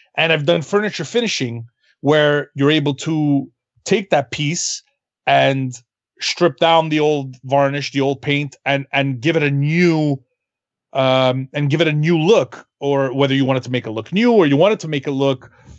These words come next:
um, uh, a little older with a different type of patina. But that, that's where my, that's where my skill set lies in the sense of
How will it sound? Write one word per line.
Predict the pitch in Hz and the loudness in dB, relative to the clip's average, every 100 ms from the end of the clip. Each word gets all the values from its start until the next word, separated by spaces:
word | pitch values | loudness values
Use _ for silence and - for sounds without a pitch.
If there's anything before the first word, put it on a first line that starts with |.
| - | -4
um, | 123 123 123 120 123 120 117 120 151 _ _ _ _ _ | 2 4 4 4 0 -8 -12 -14 -18 _ _ _ _ _
uh, | - - - - | -16 -12 -10 -4
a | 135 | 0
little | 147 147 | 2 4
older | 139 156 151 156 151 | 4 4 4 4 2
with | 135 | 2
a | 143 | 0
different | 131 139 147 | -4 -4 -2
type | 143 135 | -2 -2
of | 127 | -6
patina. | 135 160 156 147 135 - - | -4 -2 2 2 0 -6 -10
But | - - _ _ | -8 -8 _ _
that, | 143 170 180 170 | -2 2 0 2
that's | 190 208 | 0 0
where | 175 180 | 0 0
my, | 170 165 175 175 180 160 - _ _ | 0 0 2 2 0 -6 -10 _ _
that's | 160 165 | -8 -6
where | 160 | 0
my | 190 | 2
skill | 233 - 170 | 2 -2 -2
set | 139 143 | 0 -2
lies | 135 143 139 135 123 - _ _ | 2 2 2 0 -6 -16 _ _
in | - 147 | -8 -6
the | |
sense | 143 175 160 | -2 -2 -2
of | 156 | -4